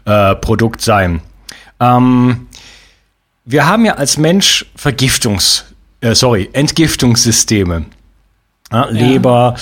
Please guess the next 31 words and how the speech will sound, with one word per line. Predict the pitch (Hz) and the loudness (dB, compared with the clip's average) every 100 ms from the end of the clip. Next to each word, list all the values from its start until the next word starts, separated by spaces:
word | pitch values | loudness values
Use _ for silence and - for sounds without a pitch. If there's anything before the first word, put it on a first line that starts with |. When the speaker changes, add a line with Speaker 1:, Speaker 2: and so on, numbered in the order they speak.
| - - - | -12 -14 -4
Speaker 1:
ähm, | 120 113 110 110 107 107 98 - - - - _ | 0 2 2 2 2 0 -2 -8 -18 -20 -20 _
äh, | 117 107 101 101 | -2 0 2 0
die | 104 | 2
Leber | 117 131 127 123 | 2 2 2 2
und | 120 107 | 2 0
die | |
ganze, | 104 110 - 117 110 113 113 107 104 | 0 0 2 2 2 0 0 0 0
äh, | |
die | 101 | -2
Phase | 101 113 104 | -4 -2 0
Speaker 2:
Ja, | 196 | 0
Speaker 1:
eins | 180 - - | 0 2 0
und | - | 0
Phase | - 220 | 0 0
Speaker 2:
Leber, | 208 214 214 214 196 - - | 0 0 0 -2 -6 -14 -6
Haut, | 185 202 202 190 - - - | -2 0 0 -2 -6 -14 -6
Darm, | 180 185 202 208 214 214 | -2 0 0 -2 -4 -2
Speaker 1:
Haut, | - 117 123 123 - | 0 2 2 0 -2
Darm. | 117 123 127 135 | 0 2 2 2
Speaker 2:
äh, | |
Lunge | 202 226 214 208 196 | 2 0 0 -2 -2
und | 190 160 151 | -2 -4 -2
Niere | 196 196 226 226 220 196 | 0 2 2 0 0 -2
und | 208 196 | -2 0
dann | 196 196 | 2 0
das | 190 190 | 0 0
ganze | 190 190 202 | 0 0 0
Lymphsystem | 180 202 208 202 196 190 185 196 185 185 185 190 | -2 -2 -2 -2 0 0 0 0 0 0 -2 -2
und | 185 175 | -2 0
das | 175 165 | -2 -6
Blutsystem. | - 185 175 - 160 147 - 160 | -6 -4 -4 -4 -6 -6 -4 -2